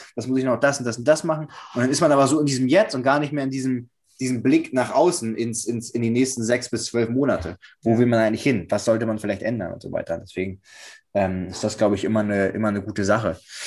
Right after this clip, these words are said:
Speaker 1: Ähm, aber ansonsten, ja, ich würd noch mal ein kleines Update geben. Ich bin jetzt, ähm, an Tag vier oder, nee, fünf von dem, von dem, ähm,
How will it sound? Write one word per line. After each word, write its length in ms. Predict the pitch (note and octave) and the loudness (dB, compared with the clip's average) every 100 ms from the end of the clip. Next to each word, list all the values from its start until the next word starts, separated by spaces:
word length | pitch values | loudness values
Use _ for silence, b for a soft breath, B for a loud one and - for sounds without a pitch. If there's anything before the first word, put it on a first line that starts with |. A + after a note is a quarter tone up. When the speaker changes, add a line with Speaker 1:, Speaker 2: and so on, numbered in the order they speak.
| B B B B B B _ - | B B B B B B _ 2
Speaker 1:
Ähm, 300 | D3+ D3 D3 | 6 6 6
aber 220 | C#3+ D#3+ | 6 6
ansonsten, 360 | D3+ F3 G#3+ G#3+ | 8 6 4 4
ja, 80 | D#3+ | 4
ich 120 | F3+ | 4
würd 100 | G3 | 2
noch 140 | F3 | 2
mal 180 | F3+ F3+ | 4 2
ein 100 | D3 | 0
kleines 300 | E3+ D#3+ D#3 | 0 0 0
Update 340 | E3+ - F3+ | -2 -2 -2
geben. 200 | D#3 F3+ | 0 -4
Ich 160 | C#3+ - | -4 -8
bin 120 | D#3+ | -6
jetzt, 420 | D#3+ D#3 - - B2 | -4 -4 -6 -8 0
ähm, 360 | C#3 C#3 C3+ | 0 0 -2
an 200 | C3 B2+ | -2 -2
Tag 360 | C#3 C3+ C3+ - | 0 0 -2 -6
vier 460 | - D3+ E3+ E3+ | -16 -6 -2 0
oder, 680 | E3 D#3+ D#3+ D3 A#2 A#2 G#2+ | 0 -2 -2 -4 -4 -4 -2
nee, 120 | B2+ | -2
fünf 560 | A2+ D#3+ F#3 F#3 - - - | 0 0 0 -2 -8 -14 -4
von 240 | C3+ C3+ | 0 2
dem, 320 | B2+ B2 A2+ | 2 2 0
von 200 | - B2 | 0 2
dem, 300 | A#2 A2+ G#2+ | 2 2 2
ähm, 580 | - A2 G#2+ G2+ G2 G2+ | 4 4 4 0 -4 -6